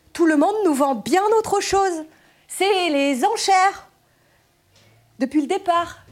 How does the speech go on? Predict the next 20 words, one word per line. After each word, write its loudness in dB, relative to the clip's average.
une 2
transaction, -2
une 0
négoce, 0
un 0
compromis, -2
un 0
contrat -2
d'exploitation, -2
un 2
trafic, -2
une 0
concession, -4
une -2
conciliation, -2
un 0
arbitrage, -2
une -4
spéculation, -4
un, 0